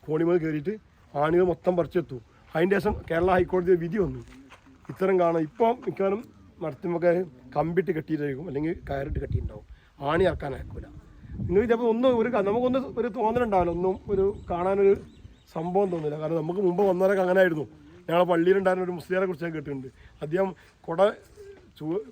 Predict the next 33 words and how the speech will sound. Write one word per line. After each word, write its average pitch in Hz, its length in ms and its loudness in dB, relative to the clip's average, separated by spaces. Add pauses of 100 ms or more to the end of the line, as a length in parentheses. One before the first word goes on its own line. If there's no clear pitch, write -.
കുറേ 180 180 0 (120)
ദൂരം 208 200 4
പോയപ്പോൾ 196 240 2
കുട 185 100 -2 (120)
നിർത്തിയപ്പോൾ 151 400 -4 (840)
പെട്ടെന്ന് 196 360 0
കുട 175 80 -4 (300)
പൂട്ടിയായിരുന്നു. 151 460 -6 (300)
പൂട്ടി 156 280 -12
കണ്ട് 175 180 -12 (400)
തിരിച്ച് 156 280 -8
നടന്ന് 147 260 -2
കുറേ 151 120 -4 (100)
ദൂരം 185 220 -4 (260)
നടന്നിട്ട് 151 340 -6
അദ്ദേഹം 156 260 -6 (500)
ചെല്ലണം. 151 220 -4
അപ്പോൾ 156 140 -6
എന്താ 170 120 -2
വെച്ച് 170 160 -2
പറഞ്ഞു, 156 240 -4
ഭാര്യ 151 220 -4
വെച്ച് 151 160 -8
പറഞ്ഞു, 139 200 -4 (560)
"ഈ 202 120 -4
കുടൻ്റെ 185 240 2
ഉള്ളിൽ 190 140 4
ഒരു 180 140 -4
കൂറയുണ്ട്." 156 380 -6 (260)
അപ്പോൾ 208 140 -6
ആ - 20 -6 (100)
കൂറയ്ക്ക് 196 320 2
ഒന്നുകൂടി 185 260 2